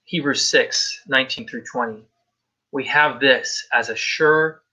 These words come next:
and steadfast anchor in the soul,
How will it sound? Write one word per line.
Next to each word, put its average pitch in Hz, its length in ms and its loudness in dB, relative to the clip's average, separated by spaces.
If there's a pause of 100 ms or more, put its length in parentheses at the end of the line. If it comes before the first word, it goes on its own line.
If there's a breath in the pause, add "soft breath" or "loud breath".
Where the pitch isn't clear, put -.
(520)
and 120 100 -12
steadfast - 1080 -4
anchor 117 220 -18
in 117 100 -14
the 110 40 -20
soul, - 340 -20